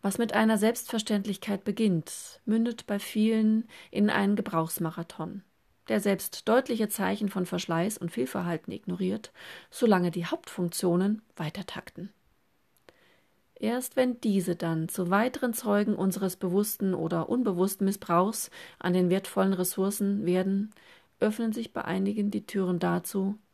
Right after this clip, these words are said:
sich selbst überhaupt erst einmal richtig kennenzulernen.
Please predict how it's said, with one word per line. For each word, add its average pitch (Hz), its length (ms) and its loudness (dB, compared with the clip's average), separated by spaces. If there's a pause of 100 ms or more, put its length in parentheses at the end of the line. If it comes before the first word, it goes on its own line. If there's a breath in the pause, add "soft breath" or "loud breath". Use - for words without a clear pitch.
sich 175 220 -6
selbst - 420 -2
überhaupt 196 680 -2
erst - 240 -6
einmal 170 180 -4
richtig - 340 -12
kennenzulernen. - 760 -10